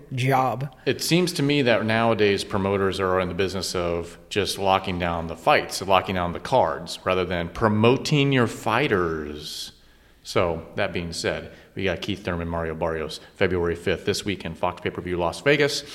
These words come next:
Speaker 2: Um,
Speaker 1: You know,
Speaker 2: you're gonna,
Speaker 1: now
Speaker 2: you're
Speaker 1: that
Speaker 2: gonna
Speaker 1: you, that you mentioned Garcia,
Speaker 2: Yeah.
Speaker 1: there's, I'm hearing rumblings that Kambosos is now his two options are
Speaker 2: No.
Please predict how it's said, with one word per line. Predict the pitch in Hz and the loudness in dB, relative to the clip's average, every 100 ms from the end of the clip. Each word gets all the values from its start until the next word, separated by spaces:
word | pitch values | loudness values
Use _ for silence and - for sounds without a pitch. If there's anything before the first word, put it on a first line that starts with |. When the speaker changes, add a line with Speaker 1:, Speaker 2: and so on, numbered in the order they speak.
| - - - - - | -14 -14 -14 -8 4
Speaker 2:
Um, | 117 113 110 110 110 110 | 8 8 8 8 6 6
Speaker 1:
You | |
know, | 160 180 | 6 8
Speaker 2:
you're | 156 | 8
gonna, | |
Speaker 1:
now | 156 | 6
Speaker 2:
you're | - | 4
Speaker 1:
that | - 143 | -10 2
Speaker 2:
gonna | 147 151 | 6 6
Speaker 1:
you, | 151 127 - - - | 4 -4 -16 -18 2
that | 156 | 4
you | 160 | 6
mentioned | 139 156 - 139 131 - 127 | 4 4 2 0 0 -4 0
Garcia, | 139 131 143 135 170 175 - | 2 2 2 2 2 0 -4
Speaker 2:
Yeah. | 95 87 82 - - - | -2 0 -2 -6 -16 -2
Speaker 1:
there's, | 131 160 165 160 | 6 8 8 6
I'm | 143 151 | 2 2
hearing | 151 165 185 175 160 147 | 4 10 10 10 8 6
rumblings | 147 170 160 143 139 135 123 | 6 8 6 4 0 -2 -2
that | 135 131 123 - - - _ _ | 0 2 0 -4 -6 -12 _ _
Kambosos | - 156 151 143 151 165 143 135 143 - - - _ _ _ _ _ - | 2 4 6 8 8 8 2 0 0 -2 -4 -12 _ _ _ _ _ -2
is | 135 127 | 0 4
now | 147 156 | 6 6
his | 151 - | 6 4
two | - - 202 180 | 0 6 8 10
options | 143 156 - 139 131 127 | 8 8 4 0 0 2
are | 104 101 98 | 4 6 6
Speaker 2:
No. | 95 | 4